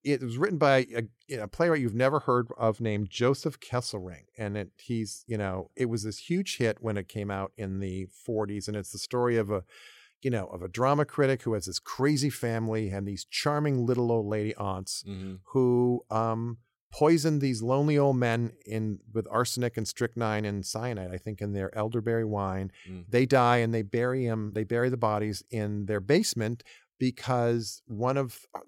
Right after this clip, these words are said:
Speaker 1: her, I think their children or nephew, I think, Teddy, who thinks he's Theodore Roosevelt, is digging the Panama Canal in the basement of the, of the house. So there's, and there's a family member who's a sociopath who's trying to kill the other brother. Anyway, it's a, it's, it sounds like the worst idea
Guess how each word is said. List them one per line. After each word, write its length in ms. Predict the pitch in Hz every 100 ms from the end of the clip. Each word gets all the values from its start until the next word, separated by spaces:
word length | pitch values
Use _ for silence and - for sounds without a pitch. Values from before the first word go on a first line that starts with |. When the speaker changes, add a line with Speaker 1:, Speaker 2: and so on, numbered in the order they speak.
| -
Speaker 1:
her, 100 | -
I 100 | - 120
think 220 | 185 185
their 120 | 123
children 420 | - - 170 202
or 60 | 131
nephew, 440 | 113 127 - 98
I 60 | 92
think, 240 | - 98 -
Teddy, 420 | - 160 127 113 - _ _
who 120 | 143
thinks 260 | 139 175 -
he's 180 | 135 - _
Theodore 280 | 147 151 123
Roosevelt, 500 | 131 147 123 120 107
is 120 | 123 104
digging 360 | 127 127 131
the 80 | 117
Panama 420 | 117 117 113 107
Canal 400 | - 107 101 98
in 60 | 95
the 40 |
basement 420 | 87 92 - 95 92
of 160 | 87
the, 160 | 87 85
of 160 | - 98
the 100 | 101
house. 260 | 113 95 -
So 460 | - 127 120 120 127
there's, 220 | 127 117 _ 143
and 280 | 131 120 - -
there's 220 | 110 101
a 20 | - - _ _
family 300 | - 120 120
member 320 | 117 120 117
who's 260 | 107 101 -
a 40 |
sociopath 680 | 90 - 147 - 139 131 127
who's 140 | 113 -
trying 180 | 123
to 80 | 113
kill 220 | 104 110
the 100 | 104
other 160 | 110 113
brother. 220 | 120 120
Anyway, 240 | 160 156 120 - - -
it's 160 | 156 156
a, 140 | 143 -
it's, 280 | 156 147 - -
it 160 | 151 -
sounds 560 | - 190 185 175 160
like 220 | 147 120
the 100 | -
worst 640 | 120 110 117 143 151 - -
idea 520 | 120 107 120 117 104